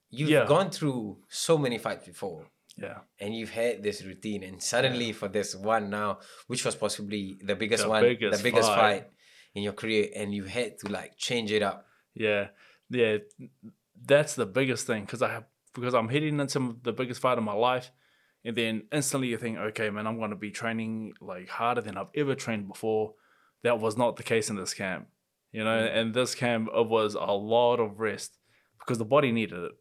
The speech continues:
Speaker 2: But, but after this whole thing, um, you know, I came away from it very thankful that I did listen to the coaches. Um, and, uh,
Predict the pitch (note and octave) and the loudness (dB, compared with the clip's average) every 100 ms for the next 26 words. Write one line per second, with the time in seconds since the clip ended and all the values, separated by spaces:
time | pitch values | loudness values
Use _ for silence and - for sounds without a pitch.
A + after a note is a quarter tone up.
0 | A2 - A2+ - - _ _ - A#2 - | -12 2 2 2 -2 _ _ -14 -14 -14
1 | - - A2+ - - - - - _ F3 | -10 2 2 0 -12 -20 -20 -20 _ 0
2 | F3+ F3 D#3 - D#3+ D#3+ D#3+ D3+ C3+ A#2+ | 2 2 2 4 4 4 2 2 0 -2
3 | A2 A2 A#2+ A#2+ A#2 A2 G2+ G2 F#2 F2+ | -6 -2 0 2 2 0 -2 -8 -14 -20
4 | _ _ _ _ _ _ _ - A#2 A2+ | _ _ _ _ _ _ _ -8 -2 0
5 | G#2+ G#2+ - C3 B2 B2 B2+ A#2 A2 - | 2 0 0 2 4 4 2 0 0 -2
6 | - - C3+ B2+ - A#2+ A2+ A2+ G#2+ G#2 | -10 0 2 2 0 -2 0 -2 0 2
7 | G2 F#2+ F#2+ - - A#2 A2 G#2+ - A2 | 2 0 -4 -14 0 2 2 -2 -4 -4
8 | G#2 - G#2 G2+ G#2 G#2 A#2+ A#2 - _ | -6 -8 -10 -6 -4 -2 -4 -6 -10 _
9 | _ - - _ _ F#2 G2+ G#2 G2+ G2 | _ -20 -20 _ _ -6 -4 -2 -4 -6
10 | F#2 - _ - _ _ _ _ _ _ | -10 -14 _ -20 _ _ _ _ _ _
11 | - _ G#2 G#2+ G#2 G2+ F#2+ - - E2+ | -20 _ -8 -6 -6 -8 -10 -14 -6 -4
12 | F#2 F2+ | -2 -4